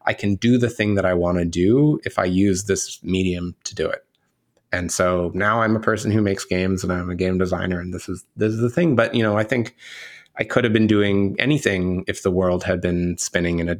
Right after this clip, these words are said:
in a different direction. Um, if I'd, you know, come to technology and, and, and graduated from college and been interested in, in saying something,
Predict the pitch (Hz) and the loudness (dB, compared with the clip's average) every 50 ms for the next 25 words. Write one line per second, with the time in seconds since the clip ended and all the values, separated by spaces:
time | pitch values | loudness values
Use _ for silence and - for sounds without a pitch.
0 | _ - 101 90 87 85 92 87 - - 92 85 - 95 92 87 87 - - 92 | _ -8 -6 -6 -4 -4 -4 -6 -4 -4 -6 -4 -2 0 0 0 -2 -4 -8 -8
1 | 87 85 87 87 90 - _ _ _ - - 95 90 92 95 98 98 101 104 104 | -8 -8 -8 -12 -14 -18 _ _ _ -8 -6 -6 -6 -6 -6 -8 -8 -10 -12 -12
2 | 101 - - - 92 87 98 - _ - - 98 90 87 85 - - - 90 90 | -12 -4 -4 -4 -4 -4 -8 -12 _ -8 -6 -6 -6 -6 -10 -8 -6 -4 -4 -4
3 | 85 - 101 - - 90 - - 90 87 87 87 85 90 95 87 85 82 82 85 | -4 -8 -10 -8 -10 -10 -6 -6 -6 -4 -4 -6 -8 -8 -10 -10 -8 -8 -10 -10
4 | 85 87 - - - 90 90 90 95 - - 92 98 101 92 90 92 87 87 - | -12 -12 -14 -14 -12 -12 -10 -10 -12 -12 -12 -8 -6 -6 -6 -4 -4 -4 -6 -6
5 | - 90 90 90 - - 107 101 - 98 92 90 90 90 90 - - 98 98 - | -6 -8 -10 -10 -10 -10 -10 -6 -4 -2 -2 -2 -2 -4 -6 -8 -12 -12 -16 -16
6 | _ _ - - - - - - 113 104 104 98 92 - 98 - - 98 98 92 | _ _ -18 -16 -16 -12 -4 -2 0 2 2 2 0 0 -2 -2 0 0 0 0
7 | 90 90 90 87 - - - 95 90 87 - - - 92 87 85 85 85 87 87 | 2 0 0 -2 -2 -4 -6 -4 -4 -4 -4 -2 -2 0 0 0 -2 -2 -2 -2
8 | - 92 87 80 - 98 87 82 82 80 - | -2 -2 -4 -4 -4 -4 -4 -4 -4 -6 -10